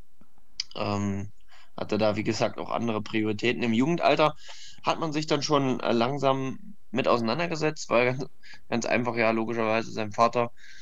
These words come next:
oder mein Vater dementsprechend... Ähm, ja, in der Branche tätig ist und auch war und man sich einfach dafür auch langsam angenähert hat und interessiert hat. Und von daher, ähm, kamen Versicherungen langsam auch in mein,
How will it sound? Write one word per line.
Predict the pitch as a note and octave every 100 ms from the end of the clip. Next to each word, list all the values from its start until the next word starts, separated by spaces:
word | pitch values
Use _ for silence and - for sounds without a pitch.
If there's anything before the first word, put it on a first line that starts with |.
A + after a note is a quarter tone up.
| -
oder | G#2 G2
mein | G2+ A#2+
Vater | B2 A#2 A#2
dementsprechend... | A2+ A2+ A2 - A#2 A2+ A2+ A2 -
Ähm, | G#2+ G#2+ G#2 G#2 G#2 - - - - - - - - -
ja, | A2+ F2+
in | G#2
der | A2
Branche | G#2+ A2+ A2+ G2+
tätig | C3 C#3+ D#3+ - -
ist | E3 F3 - -
und | B2 A2+
auch | - A2 -
war | A2+ C#3 D#3+
und | - A#2 B2 A2+
man | A#2
sich | A#2 -
einfach | A#2 A#2+
dafür | - - - A#2
auch | F2 A2+ - -
langsam | A2+ B2 A#2+ -
angenähert | B2 A#2+ A#2+ A#2 A2 A#2 A#2
hat | A#2 -
und | G#2+
interessiert | G#2 G#2+ - D#3+ B2+
hat. | A#2 D3 - -
Und | A#2+
von | A#2+ A2+
daher, | A2+ A2+ A#2 A#2 - - - - - - - - -
ähm, | A2+ A#2 A2+ A2 G#2+ - -
kamen | A2 A2 B2+
Versicherungen | A#2 A2 A#2+ A#2 G#2+
langsam | A2+ A2+ A2 -
auch | - G2+ G2 -
in | A2 G#2+
mein, | G2+ G2+ G#2 G2